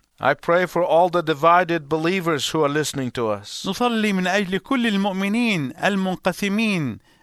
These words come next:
Speaker 2: الذين يستمعون إلينا الآن.
Speaker 1: That they will repent of their sin.
Speaker 2: لكي يتوبوا عن هذه الخطية.
Speaker 1: And they turn to you.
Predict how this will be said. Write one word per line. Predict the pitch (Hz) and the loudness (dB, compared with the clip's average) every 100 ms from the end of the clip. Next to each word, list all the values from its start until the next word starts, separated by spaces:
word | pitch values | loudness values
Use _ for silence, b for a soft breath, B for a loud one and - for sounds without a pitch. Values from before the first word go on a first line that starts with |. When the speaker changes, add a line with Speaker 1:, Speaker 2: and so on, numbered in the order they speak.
| - | -2
Speaker 2:
الذين | 160 180 170 214 | 0 2 2 0
يستمعون | 185 170 143 160 - 185 180 175 240 220 | 2 2 2 -2 -2 -2 0 2 2 2
إلينا | 170 143 165 180 170 151 | 0 -2 -2 0 0 -2
الآن. | 139 143 147 120 101 107 | 0 0 0 -2 -6 -4
Speaker 1:
That | 131 117 | -6 2
they | 156 175 185 | 4 4 4
will | 175 165 151 | 2 0 0
repent | 151 - 190 208 - - | -4 0 0 0 -6 0
of | 175 170 | 2 2
their | 156 160 | 2 0
sin. | - - 131 107 95 95 _ 120 | 0 -2 -4 -4 -10 -16 _ -10
Speaker 2:
لكي | 143 180 165 | -4 -2 0
يتوبوا | 160 - 240 262 208 202 160 | 0 0 0 2 2 0 2
عن | 151 165 | 2 2
هذه | 156 160 151 202 | 0 0 0 -2
الخطية. | 160 160 147 208 180 120 87 - | -2 -4 0 0 0 -2 -6 -6
Speaker 1:
And | 135 139 | -4 0
they | 139 | 0
turn | - - - 202 208 180 | -2 -6 0 2 2 0
to | 170 | -2
you. | 147 131 117 | -2 -2 -2